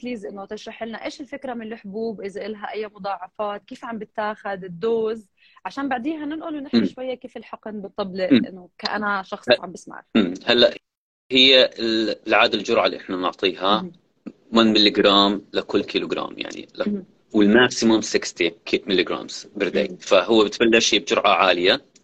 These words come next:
Speaker 2: تمام، اللي هي إذا وزنك خمسين نعطيكي خمسين،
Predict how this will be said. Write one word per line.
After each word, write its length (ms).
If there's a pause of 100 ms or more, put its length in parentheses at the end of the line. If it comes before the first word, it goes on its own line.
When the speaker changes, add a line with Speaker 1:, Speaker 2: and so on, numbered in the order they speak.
Speaker 2:
تمام، 420 (640)
اللي 260
هي 340 (280)
إذا 140
وزنك 280
خمسين 560
نعطيكي 340
خمسين، 640